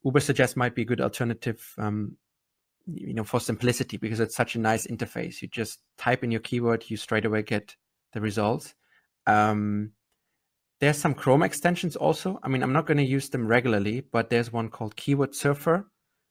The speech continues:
which shows you kind of the search volume in the Google search window. So if you type in S E O agency London, you'll then see the volume straight away. So you get all the metadata in a way about the search. Um,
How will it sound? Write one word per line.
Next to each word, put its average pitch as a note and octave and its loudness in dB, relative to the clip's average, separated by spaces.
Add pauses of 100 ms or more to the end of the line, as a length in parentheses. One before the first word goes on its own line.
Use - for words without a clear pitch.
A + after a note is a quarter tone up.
which A#2+ -4
shows D#3 4
you C#3+ 0
kind B2+ 0
of A#2 -4
the A2+ 2
search B2+ 0
volume A2+ 0 (180)
in C3 2
the A2+ 4
Google A#2+ 0
search A#2+ 0
window. G#2+ -2 (240)
So - -6
if - -4
you B2 0
type C#3+ 4
in A#2+ -4 (800)
S B2+ 2
E C#3 0
O C3+ 2
agency A#2 -2
London, A#2 2 (420)
you'll A#2 4
then A2 2
see A#2 0
the G#2+ -2
volume G#2+ 4
straight A2 0
away. D#3+ -2
So - -6
you G#2+ -6
get - -4
all G#2+ 2
the G#2 -2 (280)
metadata A#2 2
in F#2+ -4
a - -6
way - -4
about A2+ -8
the A2+ -12
search. - -10 (880)
Um, A2+ -2